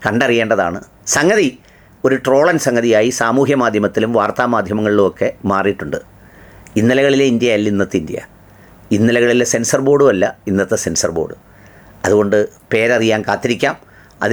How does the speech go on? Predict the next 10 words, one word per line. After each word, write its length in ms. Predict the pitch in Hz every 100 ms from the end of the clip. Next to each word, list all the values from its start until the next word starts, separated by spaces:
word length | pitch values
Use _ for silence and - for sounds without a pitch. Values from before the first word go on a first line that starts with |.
| 113
രണ്ട് 160 | 131 156
രീതിയിൽ 260 | 160 151 139
ഉപയോഗിക്കാം. 460 | 117 120 120 123 123 - - - -
സിനിമയിൽ 340 | 120 139 143 131
ഇടാതിരിക്കാം. 520 | 135 160 147 180 220 - - - - -
മക്കൾക്കോ 460 | 120 - 156 - 101 - -
ഒക്കെ 140 | 120 135
നമുക്ക് 220 | 123 117 131
ഇടുന്നതിന് 360 | 127 139 135 131
വേണ്ടിയും 340 | 113 98 107